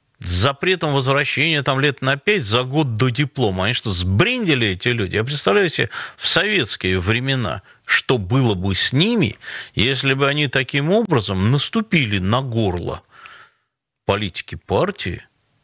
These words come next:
правительства, заодно и Комитета государственной безопасности, потому что, м, разведку во времена Андропова никто не отменял. И я себе представляю.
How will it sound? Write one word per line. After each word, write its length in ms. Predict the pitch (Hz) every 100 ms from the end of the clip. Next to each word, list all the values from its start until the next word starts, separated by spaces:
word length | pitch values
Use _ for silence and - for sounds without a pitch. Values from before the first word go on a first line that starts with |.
| _ -
правительства, 1000 | 90 76 80 165 - 104 - - - - _ _ _ _ _ -
заодно 480 | 85 101 113 156
и 60 | 170
Комитета 580 | - 98 98 135 135 104
государственной 760 | 90 - 92 104 113 - 107
безопасности, 1000 | 95 101 123 117 85 69 - - - - -
потому 400 | - 78 80 85
что, 260 | - 80 - - - - - -
м, 340 | 76 78 73
разведку 800 | 82 90 120 139 - 92 - 85 - _ _ -
во 180 | 78 87
времена 460 | 90 90 92 92 90
Андропова 580 | 90 101 127 - 90
никто 400 | 87 95 - 98
не 120 | 90 92
отменял. 600 | 95 110 131 135 - - _ _ _ _ _ _ _ -
И 80 | 87
я 240 | 123 233
себе 540 | - - 185 135 107 143
представляю. 1040 | - 131 - - 120 113 90 76 71 67